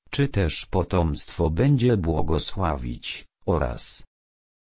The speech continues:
że dzieło błogosławienia dosięgnie wszystkich niewybranych, zmarłych i żyjących.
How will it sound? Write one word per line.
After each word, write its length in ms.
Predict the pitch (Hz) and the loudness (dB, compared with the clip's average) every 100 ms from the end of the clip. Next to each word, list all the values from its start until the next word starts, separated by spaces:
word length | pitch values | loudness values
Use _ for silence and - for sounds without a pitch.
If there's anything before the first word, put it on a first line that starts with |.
| _ - | _ -6
że 320 | 87 107 107 | 0 2 2
dzieło 460 | 90 123 120 120 107 | 0 0 2 2 2
błogosławienia 1120 | 90 110 104 87 - 82 80 87 76 73 78 | 2 2 4 2 0 0 2 0 0 0 -2
dosięgnie 680 | 78 80 - 95 80 92 98 | 0 -2 0 0 2 2 0
wszystkich 800 | - 139 - - 120 107 - 120 | -2 -6 -6 -4 -2 -2 -2 0
niewybranych, 1000 | 123 95 87 80 69 67 85 143 - - _ - | 0 0 0 0 0 0 0 -2 -6 -20 _ -6
zmarłych 760 | 85 98 113 123 104 135 - - - | 0 2 2 0 2 0 -2 -14 -6
i 260 | 92 85 | -2 0
żyjących. 1040 | 73 85 80 69 69 64 - 60 - - | 2 2 2 2 0 -2 -4 -6 -12 -18